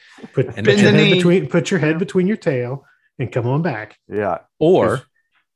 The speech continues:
Speaker 1: I'm, I'm just gonna lean into that and
Speaker 2: Yeah.
Speaker 1: keep saying
Speaker 2: Or
Speaker 1: it, and it, it'll be a real thing then.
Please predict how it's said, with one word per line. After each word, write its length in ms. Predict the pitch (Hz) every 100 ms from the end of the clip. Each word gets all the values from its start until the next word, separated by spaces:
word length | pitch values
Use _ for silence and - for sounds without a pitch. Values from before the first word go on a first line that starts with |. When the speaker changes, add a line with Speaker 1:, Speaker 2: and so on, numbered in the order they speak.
| _ -
Speaker 1:
I'm, 200 | 139 147
I'm 160 | 139 143
just 120 | 143
gonna 120 | 151
lean 180 | 139 131
into 200 | 123 120
that 260 | 104 104 120
and 140 | 110
Speaker 2:
Yeah. 80 | 113
Speaker 1:
keep 200 | - 123
saying 280 | 120 - 165
Speaker 2:
Or 40 | 131
Speaker 1:
it, 60 |
and 100 | 127
it, 300 | 127 135 156
it'll 300 | 151 147 135
be 100 | 151
a 60 | 127
real 240 | 127 127
thing 300 | 139 127 113 104
then. 200 | 104